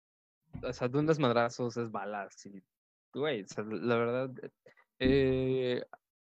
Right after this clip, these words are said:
y luego, ¿por qué digo que es como muy ochentosa? Porque tiene muchos elementos.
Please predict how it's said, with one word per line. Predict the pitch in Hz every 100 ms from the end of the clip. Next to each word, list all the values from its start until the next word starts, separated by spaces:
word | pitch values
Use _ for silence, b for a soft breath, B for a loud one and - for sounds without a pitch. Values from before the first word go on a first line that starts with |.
| - -
y | 170
luego, | 190 233 226
¿por | 131 151 147
qué | 202
digo | 220 226
que | 226
es |
como | - 196
muy | 185
ochentosa? | 202 160 143 160 220
Porque | - 180 185
tiene | 220 226
muchos | 208 202 214
elementos. | 160 120 120 160 165 -